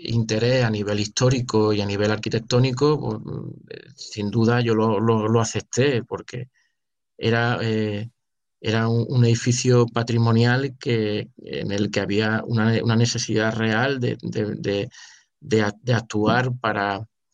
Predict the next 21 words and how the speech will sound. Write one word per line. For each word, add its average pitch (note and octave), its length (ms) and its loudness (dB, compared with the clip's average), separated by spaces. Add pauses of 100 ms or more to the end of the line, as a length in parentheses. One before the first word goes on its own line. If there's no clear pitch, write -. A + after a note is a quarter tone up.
(440)
para G2 380 0
su A#2 160 -4
conservación A2+ 800 2
y B2 80 2
para A2 180 -4
su - 160 -10
puesta A2 520 0
en G#2+ 120 0
valor, G#2+ 460 2
¿no? C3 260 2
Entonces, - 320 -2
bueno, A#2+ 260 0
la, D2+ 280 -4 (300)
sin G2 260 -4
duda A2 280 4
lo, A#2 220 4
lo, A2+ 240 2 (400)
lo A#2 100 2
acogí A2+ 600 -2
sin, A#2+ 460 -2
sin, G2+ 380 -8